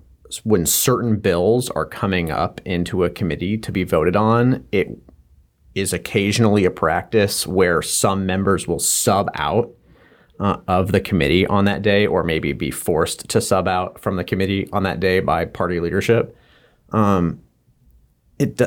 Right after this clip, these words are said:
how often does that sort of thing happen? It's kind of manipulating the membership on the committees when you're gonna take an important vote.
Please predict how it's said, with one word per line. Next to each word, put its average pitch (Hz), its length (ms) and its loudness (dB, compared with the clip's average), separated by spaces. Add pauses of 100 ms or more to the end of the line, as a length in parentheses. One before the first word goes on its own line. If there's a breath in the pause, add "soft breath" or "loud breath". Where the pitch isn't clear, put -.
how 202 220 0
often 127 400 2
does 98 200 2
that 104 240 -2
sort 117 380 -2
of 117 160 0
thing 104 240 2
happen? 98 540 -2
It's 135 100 -6
kind 110 160 -2
of 98 60 -4
manipulating 98 880 0
the 82 80 -4
membership 92 600 0
on 90 120 0
the 85 80 -2
committees 90 540 0
when 87 120 -6
you're 80 120 -6
gonna 82 160 -4
take - 200 -2
an 80 80 -6
important 78 400 -4
vote. 92 380 2